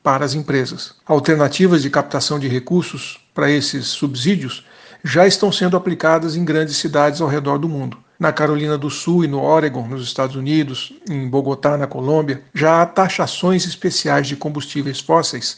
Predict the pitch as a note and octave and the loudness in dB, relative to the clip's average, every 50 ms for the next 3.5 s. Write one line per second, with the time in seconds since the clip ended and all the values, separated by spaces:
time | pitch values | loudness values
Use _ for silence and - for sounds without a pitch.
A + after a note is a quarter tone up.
0 | - _ - C#3 E3+ F3+ F3 - - F3 D#3 D#3 E3+ E3 E3 D3+ D3+ C#3+ - - | -12 _ 2 4 4 4 4 2 -2 -2 0 0 0 0 0 -2 -4 -6 -4 -2
1 | - D3+ C#3+ - - - A#3 B3+ A3+ - - - F#3+ E3 D#3+ E3 E3+ E3+ - F3 | -2 -2 -2 -2 0 2 2 2 2 0 -4 -4 -4 -2 0 -2 0 0 -2 -2
2 | D3+ - - F3 E3 D3+ C3+ C#3+ C#3+ D3+ D3+ C#3+ - D#3 D3 - - C#3 C3 B2 | -2 -2 -4 -4 -4 -2 -2 -2 -2 -2 -4 -4 -4 -4 -4 -4 -4 -6 -6 -6
3 | - - D3+ C#3+ C#3+ C#3+ - - - - | -6 -4 -2 -2 -2 -2 -4 -8 -8 -10